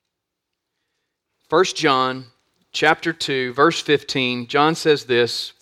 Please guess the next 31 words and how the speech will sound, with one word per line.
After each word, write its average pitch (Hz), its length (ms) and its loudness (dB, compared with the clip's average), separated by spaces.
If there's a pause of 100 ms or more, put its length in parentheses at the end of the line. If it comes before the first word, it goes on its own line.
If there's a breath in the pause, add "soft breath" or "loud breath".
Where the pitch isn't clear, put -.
(220)
familiar 160 400 0
passage 135 480 -2
to - 80 -10
most 127 300 -4
of 117 80 -6
us, 120 260 -6 (580 soft breath)
"Do 196 280 -2
not 165 380 2
love 147 500 0
the 143 80 -2
world 131 640 0 (880)
or 170 160 2
the 175 140 2
things 175 380 0
in 170 120 2
the 151 100 2
world. 117 320 -2 (280 loud breath)
If 147 140 0
anyone 190 440 2
loves 185 320 0
the 160 120 0
world, 160 480 2
the 143 100 4
love 196 400 2
of 170 200 0
the 143 120 2
Father 160 640 2
is 147 280 0
not 160 400 0
in 170 220 -2
him. 131 340 0